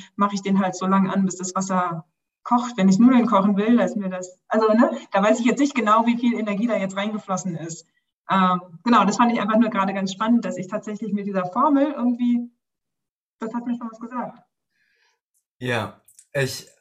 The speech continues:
Speaker 2: wir brauchen ja auch nicht weiter auf den Watt eingehen, weil ich find's immer noch, äh, sehr, sehr weird,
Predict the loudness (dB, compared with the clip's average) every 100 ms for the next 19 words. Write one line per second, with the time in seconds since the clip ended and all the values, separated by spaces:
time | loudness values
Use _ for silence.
0 | -20 -10 -4 0 0 0 -2 -2 -2 0
1 | 2 0 -2 -6 -2 -2 -2 -4 -4 -4
2 | -4 -2 -4 -6 -10 -10 -4 -2 -2 -4
3 | -6 -16 -18 -18 -18 -14 0 2 4 2
4 | -2 -2 0 0 0 -6